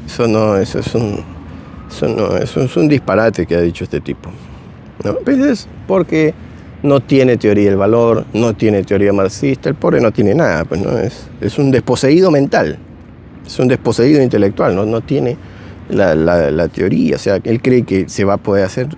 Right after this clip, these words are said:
eh, ha sido, él tiene una educación, eh, capitalista hecha en el capital, ¿no? No tiene la culpa también, de repente, ¿no? No, no ha tenido la oportunidad, porque una, una educación,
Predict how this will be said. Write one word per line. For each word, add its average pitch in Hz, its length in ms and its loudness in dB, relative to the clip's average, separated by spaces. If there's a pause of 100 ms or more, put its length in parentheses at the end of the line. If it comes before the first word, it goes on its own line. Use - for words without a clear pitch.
(140)
eh, - 400 -10 (180)
ha 95 220 -2
sido, 135 400 0 (380)
él 131 160 0
tiene 143 320 2
una 151 240 4
educación, 131 800 2 (580)
eh, 90 480 0
capitalista 95 800 0
hecha 110 240 2
en 101 80 2
el 95 120 0
capital, 80 500 -2 (400)
¿no? 196 60 0
No 190 80 0
tiene 156 200 0
la 151 120 0
culpa 208 280 2
también, 90 300 0
de 90 80 0
repente, 95 420 -2
¿no? 80 680 -4 (1000)
No, 95 220 2
no 101 80 2
ha 101 80 2
tenido 101 320 2
la 87 100 4
oportunidad, 87 560 -2 (1400)
porque 117 400 0
una, 113 460 2 (180)
una 113 280 0
educación, 110 680 -2